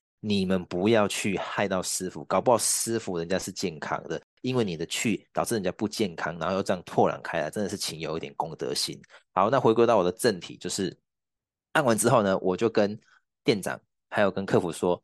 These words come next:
这个客人我以后拒绝接，如果你们没有记录到之后，你们没有记录到，那发生错误，他下次再点我，我，你们就是公司自己去，去想办法。结果那个客服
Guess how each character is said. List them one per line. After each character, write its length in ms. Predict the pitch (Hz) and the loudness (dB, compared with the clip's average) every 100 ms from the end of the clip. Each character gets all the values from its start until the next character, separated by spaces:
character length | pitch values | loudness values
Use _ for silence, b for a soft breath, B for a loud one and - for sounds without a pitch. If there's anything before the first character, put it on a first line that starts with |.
| _ | _
这 160 | - 139 | 0 2
个 80 | - | 4
客 80 | 131 | 4
人 180 | 78 - | 2 0
我 160 | 80 | -4
以 60 | 85 | -2
后 180 | 95 78 - | -2 -4 -6
拒 160 | 107 | -8
绝 160 | 80 69 | -6 -6
接， 320 | - 73 78 _ - | -4 -4 -6 _ -2
如 180 | 110 | -2
果 300 | 147 117 92 - | 4 4 4 2
你 100 | 90 | -4
们 160 | 87 | -4
没 100 | 104 | 0
有 100 | 107 | -2
记 160 | 90 101 | -2 -4
录 80 | 95 | 0
到 160 | 87 | -2
之 240 | - 85 82 | -2 -4 -2
后， 260 | 85 - _ | -2 -2 _
你 100 | 98 | -4
们 120 | 98 | -2
没 60 | 127 | 0
有 80 | 110 | 0
记 160 | - | 0
录 100 | 98 | -2
到， 280 | 95 92 - _ _ _ _ _ | 0 0 -2 _ _ _ _ _
那 160 | 117 | -2
发 140 | 107 110 | 0 0
生 160 | 110 | -2
错 200 | 104 104 | -4 -2
误， 80 | 98 | -2
他 80 | 95 | -2
下 100 | 107 | -2
次 60 | 107 | 0
再 80 | 101 | 0
点 200 | - 80 | -2 -6
我， 220 | 71 - _ _ _ | -8 -10 _ _ _
我， 380 | 98 85 64 - _ _ _ _ _ _ _ _ | 2 2 0 -6 _ _ _ _ _ _ _ _
你 140 | 101 | -6
们 120 | 92 95 | -4 0
就 100 | 110 | -2
是 120 | - | -2
公 160 | 104 | -4
司 140 | 98 98 | -4 -6
自 80 | 95 | -6
己 60 | |
去， 120 | 92 | -6
去 160 | 87 - | -8 -8
想 140 | - - | -6 -6
办 160 | 76 - | -6 -8
法。 200 | - - _ _ _ _ _ _ | -12 -14 _ _ _ _ _ _
结 220 | - 131 | 4 4
果 420 | 185 107 80 82 _ _ _ - | 6 6 4 2 _ _ _ -2
那 140 | 196 | 2
个 80 | 180 | 2
客 280 | - 214 131 | 2 4 4
服 440 | - 78 71 | 0 -8 -8